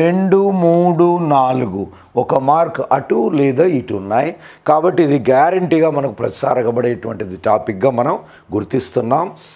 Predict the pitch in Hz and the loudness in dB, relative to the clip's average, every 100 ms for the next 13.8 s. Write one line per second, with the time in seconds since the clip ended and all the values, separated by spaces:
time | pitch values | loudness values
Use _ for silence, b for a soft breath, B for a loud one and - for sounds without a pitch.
0 | B - 170 190 185 185 151 160 180 190 | B 0 2 2 2 2 2 4 4 2
1 | 185 165 135 - 156 151 - - 131 120 | 2 -2 -2 -4 -4 -4 -6 -6 -4 -4
2 | - 143 117 - B B 120 151 170 165 | -4 -2 -2 -6 B B -2 2 4 2
3 | 160 135 151 180 196 196 185 147 147 147 | 2 2 4 4 2 2 2 0 0 2
4 | 139 131 131 127 117 127 B B - 117 | 2 0 2 2 0 -4 B B -4 -2
5 | 147 165 156 139 139 131 123 123 - - | 0 0 2 2 0 -2 -4 -4 -4 -2
6 | 131 127 117 151 139 135 123 160 151 131 | -2 0 0 0 0 -4 -2 0 0 0
7 | 127 131 120 120 117 113 107 104 110 110 | 2 2 2 0 0 -2 -2 -2 -4 -6
8 | 110 98 95 107 104 B B B 131 185 | -10 -12 -10 -10 -10 B B B 0 0
9 | 175 196 175 180 165 147 131 110 104 B | 2 2 2 2 2 2 2 -2 -8 B
10 | - 160 160 160 147 139 127 127 143 165 | 0 0 2 0 0 0 0 0 2 2
11 | 160 165 156 151 135 131 139 120 - 123 | 4 4 4 2 2 0 -4 -6 -8 -6
12 | 120 - 117 110 - 104 101 - 104 - | -6 -6 -10 -10 -8 -8 -10 -12 -8 -2
13 | 110 110 - - 101 98 87 101 | -2 -2 -10 -10 -8 -8 -8 -8